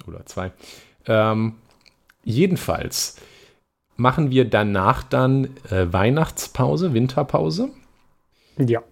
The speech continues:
Speaker 1: Ähm, zwei Wochen. Das heißt, an den, am sechsundzwanzigsten am, und am zweiten ersten zwanzig zweiundzwanzig, an diesen Sonntagen, wird nichts rauskommen.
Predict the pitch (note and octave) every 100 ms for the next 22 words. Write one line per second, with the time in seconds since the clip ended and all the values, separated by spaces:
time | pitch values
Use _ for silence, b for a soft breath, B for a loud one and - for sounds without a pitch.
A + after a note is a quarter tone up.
0 | _ _ _ A2 A2+ A2+ A2+ A2+ A2 A2
1 | - G#2+ A2 A#2+ E3+ B3+ E3+ A2+ G#2 G2+
2 | G2+ - - A2 G#2+ G#2 G#2 - - -
3 | - - - G#2+ G2+ G2+ G2+ G2+ G2 G#2
4 | G2+ - - F#2+ C3+ D#3 C#3+ - B2+ B2
5 | A2+ G2+ G2 F#2+ F#2+ F#2 - B2 D#3+ -
6 | D#3 C#3+ - B2+ C3 - C3 - A#2 A2+
7 | - G#2 G2+ - D#3 D#3 C#3 A#2+ A2+ A2+
8 | G#2 G#2+ G#2+ G#2+ G2+ G2 B B B B
9 | _ G#2+ G#2 G2+ - b b _ A#2+ A#2+
10 | - - C#3+ F3+ - - F#3 G3 G#3+